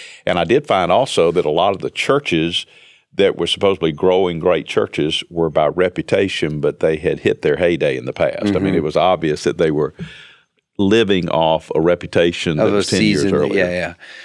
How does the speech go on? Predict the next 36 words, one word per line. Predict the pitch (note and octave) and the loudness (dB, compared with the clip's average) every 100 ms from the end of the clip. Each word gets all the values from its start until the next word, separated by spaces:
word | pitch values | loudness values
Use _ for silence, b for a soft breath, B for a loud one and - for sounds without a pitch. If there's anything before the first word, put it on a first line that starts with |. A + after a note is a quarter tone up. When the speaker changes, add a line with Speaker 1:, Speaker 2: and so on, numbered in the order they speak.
| B B | B B
Speaker 2:
Wh-, | - B2+ A#2+ C3 B2+ | -4 2 2 2 2
when, | B2+ C#3+ D3 D3 | 2 4 2 2
uh, | C3 A#2 A2 G#2 G#2 B2 _ _ _ - | 2 2 2 2 0 -6 _ _ _ -8
so | - C3+ A#2+ - | 0 2 2 0
just | C#3 C3+ - | -2 -2 0
thinking | D3 C#3 C3 | 0 2 2
about | A2 G#2 | 2 2
this | A2+ - | 0 -4
idea | E2+ G#2+ G#2 G2+ G#2 G2+ G2+ | 0 0 0 2 4 4 2
of, | - G2 F#2+ F#2 F#2 F2+ - B B B B - | 2 2 4 2 0 -4 -14 B B B B 0
I | A2 | 4
like | G#2+ G#2 - | 4 2 0
the | G2+ G2 - | -2 -2 -2
consistent | - G2+ - C#3 - C3+ A#2 | -2 -2 0 0 0 -2 0
movement | G#2+ G#2 G2+ G2+ G2+ | 2 2 2 0 0
in | - | 0
the | F#2 | 0
same | - - G2 F#2+ | 0 0 0 2
direction. | F#2 F2 E2+ - - F2 E2+ - | 0 0 0 -2 -6 -6 -10 -2
I | |
mean, | G2 | 0
that's, | G#2 G#2 - | 0 -2 -4
that's | B2 A2+ - | 0 0 0
what | A2 G#2+ G2 _ - | 0 0 0 _ -4
I | G2+ | -2
feel | - G#2 F#2+ | 0 0 2
like | F#2 - | 0 -2
your | - G#2+ G#2 | -6 0 2
life | G2 G2 G2 F#2+ - | 4 2 2 0 -2
has | - | -4
so | - G#2+ G2 | -2 0 2
marked, | F#2 F#2 F#2 F2 - | 2 0 0 -2 -6
that's | G2 | -2
something | G#2+ G2+ | 0 0
that | F#2 F#2+ | 0 0
I | G#2 A#2 A2+ | 0 2 2